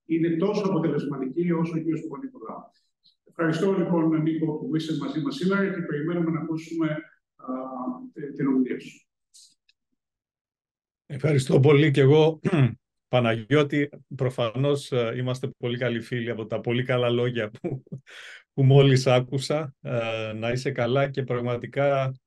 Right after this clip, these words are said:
Speaker 2: απολογούμε που δεν μπορώ να είμαι με φυσική παρουσία στην όμορφη Θεσσαλονίκη. Δυστυχώς, ε, άλλες υποχρεώσεις εδώ στη Λισαβόνα με κράτησαν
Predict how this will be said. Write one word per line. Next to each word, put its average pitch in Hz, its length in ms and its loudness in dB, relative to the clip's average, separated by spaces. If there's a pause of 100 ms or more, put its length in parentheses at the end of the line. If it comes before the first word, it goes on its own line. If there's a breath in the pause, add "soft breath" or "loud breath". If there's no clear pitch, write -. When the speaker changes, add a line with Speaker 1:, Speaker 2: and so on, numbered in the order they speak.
(680)
Speaker 2:
απολογούμε 135 840 0
που 131 200 -6
δεν 135 220 0
μπορώ 143 200 2
να 143 160 0
είμαι 143 200 -2
με 135 120 0
φυσική 131 540 -8
παρουσία 117 520 -4
στην 117 260 -6
όμορφη 113 340 -6
Θεσσαλονίκη. 120 840 0
Δυστυχώς, 120 720 -2
ε, 107 380 -2
άλλες 117 360 0
υποχρεώσεις 113 580 -4
εδώ 110 180 -2
στη - 160 -10
Λισαβόνα 107 500 -2
με 104 140 0
κράτησαν 104 760 -4